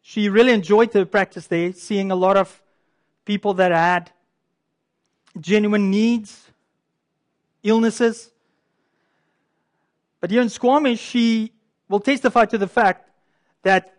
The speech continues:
the majority of the patients that she sees, they are Squamish, they are healthy, they run,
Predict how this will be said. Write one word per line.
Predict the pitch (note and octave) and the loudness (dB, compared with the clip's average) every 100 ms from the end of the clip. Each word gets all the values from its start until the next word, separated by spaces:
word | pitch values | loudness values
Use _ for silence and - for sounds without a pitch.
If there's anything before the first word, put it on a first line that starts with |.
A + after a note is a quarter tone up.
| _ _ | _ _
the | - | -8
majority | F#3 D#3+ G3 A3+ B3 B3+ C#4 C#4+ - _ _ _ _ _ _ - | -8 -2 0 0 0 -2 0 -4 -10 _ _ _ _ _ _ -8
of | F3+ | -6
the | F#3+ | -2
patients | G#3+ A3 - G#3 F3 - _ _ | 0 0 0 -6 -6 -16 _ _
that | E3 E3+ | -4 -4
she | - E3+ | -8 -14
sees, | - F3+ G3+ C4+ - _ _ _ _ _ _ _ _ _ _ _ _ _ _ _ _ _ | -10 -6 -6 -6 -14 _ _ _ _ _ _ _ _ _ _ _ _ _ _ _ _ _
they | E3+ | -2
are | F#3 | -2
Squamish, | G#3 - D3+ D#3 G3+ C#4 - _ _ _ | -2 -6 -6 -4 -6 -8 -14 _ _ _
they | E3 | -8
are | D3 C#3+ | -6 -2
healthy, | E3 F3 - A3 B3+ _ _ _ _ _ _ _ _ _ | 0 -2 -2 -8 -8 _ _ _ _ _ _ _ _ _
they | C#3 B2 | -12 -12
run, | B2+ D#3+ A#3+ B3 | -4 -4 -4 -8